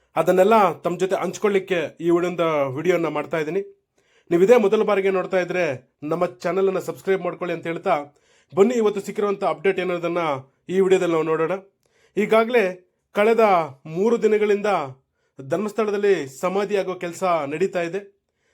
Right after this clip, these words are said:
ಕಳೆದ ಎರಡು ದಿನಗಳಲ್ಲಿ ಐದು ಸಮಾಧಿಗಳನ್ನು ಅಗೆದಿದ್ರು, ಆದ್ರೆ ಅಲ್ಲಿ ಯಾವುದೇ ಅಸ್ಥಿ ಪಂಜರ ಆಗ್ಲಿ, ಕಲೆಬರ ಆಗ್ಲಿ ಸಿಕ್ಕಿರ್ಲಿಲ್ಲ.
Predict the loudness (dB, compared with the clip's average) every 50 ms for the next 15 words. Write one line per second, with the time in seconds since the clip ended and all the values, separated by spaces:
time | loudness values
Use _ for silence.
0 | _ _ _ _ _ -2 0 2 4 4 4 4 2 2 2 2 2 2 2 2
1 | 0 2 2 2 2 0 -2 -8 -14 _ _ _ _ _ -4 -2 -2 0 0 -2
2 | -2 -2 -4 -4 -4 -4 -4 -4 -4 -4 -2 -2 -2 -2 -4 -6 -8 -6 -6 -6
3 | -6 -6 -12 _ _ _ _ 0 0 0 2 0 0 0 -2 -2 0 0 0 2
4 | 2 2 0 0 0 -2 -4 -4 -6 -6 -6 -6 -6 -4 -4 -4 -4 -4 -6 -6
5 | -6 -6 -4 -4 -4 -4 -4 -4 -4 -6 -6 -6 -6 -10 -10 -10 -10 -6 -6 -6
6 | -4 -4 -6 -6 -8 -10 -12